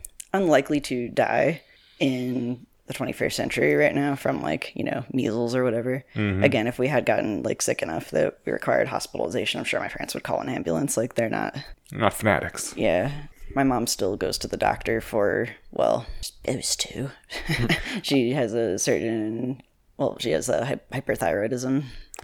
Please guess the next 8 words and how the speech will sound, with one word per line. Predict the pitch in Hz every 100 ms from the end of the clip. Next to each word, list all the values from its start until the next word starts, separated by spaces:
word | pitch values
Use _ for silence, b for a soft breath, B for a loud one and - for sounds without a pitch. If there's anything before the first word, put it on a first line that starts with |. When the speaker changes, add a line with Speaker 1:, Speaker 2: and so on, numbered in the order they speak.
| B B
Speaker 2:
I | -
wonder | 143 233
if | 240 -
my | 151
parents | - 135 127 - - - - _
would | - 117
have | 117
gotten | 110 104 110 113 107